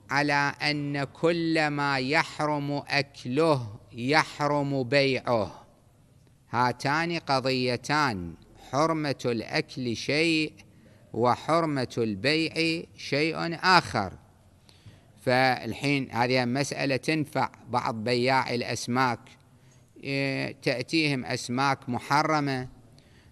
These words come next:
أو مثلًا غير الأسماك، السرطان، القبقب، ما يسمى بأم الربيان وما شاكل ذلك، محار،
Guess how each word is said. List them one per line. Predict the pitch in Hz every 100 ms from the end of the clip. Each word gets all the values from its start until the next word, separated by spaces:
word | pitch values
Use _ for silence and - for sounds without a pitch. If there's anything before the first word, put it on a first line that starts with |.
| -
أو | 127 117
مثلًا | 113 117 123 120 123 117 113 - - -
غير | - 110 151 185 190
الأسماك، | 180 151 - 147 139 127 123 - - _ _ _ _ -
السرطان، | 110 113 107 - - 127 123 117 131 147 139 131 98
القبقب، | 101 143 135 143 139 131 123 - - _ _ _ _ _ _ -
ما | 110 120
يسمى | 117 113 - 123 123 120
بأم | 110 113 123 120
الربيان | 113 110 107 95 120 147 143 139 135
وما | 147 214 226 202
شاكل | - 185 170 165 156
ذلك، | 139 131 123 110 110 - - - - - _ -
محار، | 123 - - 139 147 151 139 127 117